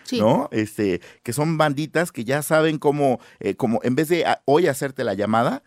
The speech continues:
Speaker 2: te envían un mensaje de texto y están operando con celulares inteligentes, con smartphones. Eh, entonces, pues bueno, es súper importante esto.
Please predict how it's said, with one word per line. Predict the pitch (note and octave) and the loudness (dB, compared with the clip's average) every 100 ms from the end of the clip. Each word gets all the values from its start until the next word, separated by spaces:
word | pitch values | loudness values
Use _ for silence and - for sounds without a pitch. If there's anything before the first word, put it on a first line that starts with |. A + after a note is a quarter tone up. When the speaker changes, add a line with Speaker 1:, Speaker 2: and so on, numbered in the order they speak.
| _ | _
Speaker 2:
te | A2 | -4
envían | A#2+ C3 F3+ F3 | -2 2 2 2
un | D3+ | -2
mensaje | A#2 B2+ - | -2 -2 -4
de | G#2 | -4
texto | - A#2 - - - - | -4 -6 -6 -8 -8 -6
y | A2+ A#2 | 2 2
están | - F3 | 2 -2
operando | F3+ C3 D3+ F3+ F3 | 0 0 0 0 0
con | B2 A#2 G2 E2 | 0 2 0 -2
celulares | A2+ G#2 A2+ D3 E3 | -4 -2 2 2 0
inteligentes, | C3+ G#2+ G#2+ A2+ A2 - - | -4 -4 -6 -4 -6 -6 -4
con | A2 G#2 | 0 2
smartphones. | B2 E3 - G3 F3 - - - - | 2 0 0 -2 -2 -6 -10 -20 -8
Eh, | - B2+ B2 B2 A2 - | 2 4 6 4 0 -6
entonces, | D3 F#3+ F#3+ | -2 2 2
pues | F#3 E3+ | 2 0
bueno, | D#3+ E3 F3+ | 2 0 0
es | F#3+ | -2
súper | G#3 F3+ | -2 0
importante | D3+ B2 B2 C3+ C3+ | 0 0 0 2 2
esto. | D3+ G3+ | 2 0